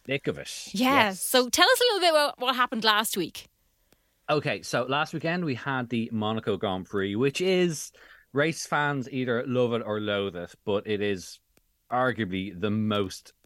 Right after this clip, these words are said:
Speaker 1: flashiest Grand
Speaker 2: Mm-hmm.
Speaker 1: Prix of them all, around the streets of Monte Carlo. Um, it's not always the most exciting race to watch, and it did get a bit kind of, you know, halfway through, it was like, "Okay, there's not a lot happening," and then the rain thing got turned on its head, and we had quite an interesting,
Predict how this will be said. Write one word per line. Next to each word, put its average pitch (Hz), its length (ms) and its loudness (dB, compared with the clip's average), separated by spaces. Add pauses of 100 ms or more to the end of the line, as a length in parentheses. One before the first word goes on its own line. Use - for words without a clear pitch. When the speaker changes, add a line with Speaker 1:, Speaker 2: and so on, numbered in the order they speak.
(240)
Speaker 1:
flashiest 95 720 -2
Grand 92 380 0
Speaker 2:
Mm-hmm. 78 100 -8
Speaker 1:
Prix 92 300 -2
of 90 180 -4
them 90 160 -8
all, 82 300 -2
around 107 280 -2
the 92 60 -6
streets 85 300 -8
of 85 40 -10
Monte 85 220 -8
Carlo. 85 520 -4 (460)
Um, 110 280 -2
it's - 160 -8
not 180 260 2
always 165 320 2
the 156 80 -4
most 139 240 0
exciting 123 540 -2
race 110 260 -2
to 107 140 -6
watch, - 480 -4 (420)
and 170 380 0
it 165 160 -2
did 180 240 -4
get 165 240 0
a - 20 -2
bit 151 260 -2
kind 147 280 -2
of, 127 260 0
you 156 80 -8
know, 143 60 0
halfway 143 340 0
through, 147 220 0
it - 20 2
was 127 80 -2
like, 117 180 -2
"Okay, 110 300 -2
there's 101 160 -10
not 117 120 -4
a - 20 -8
lot 95 180 0
happening," 98 380 -4
and 101 120 -2
then 107 140 0
the 95 80 -4
rain 104 220 0 (260)
thing 87 140 -2
got 80 160 -2
turned 85 260 -2
on 78 140 -4
its - 120 -12
head, 85 300 0
and 90 140 -6
we 82 80 -4
had 85 180 -6
quite 92 320 -2
an 82 80 -8
interesting, 80 640 -6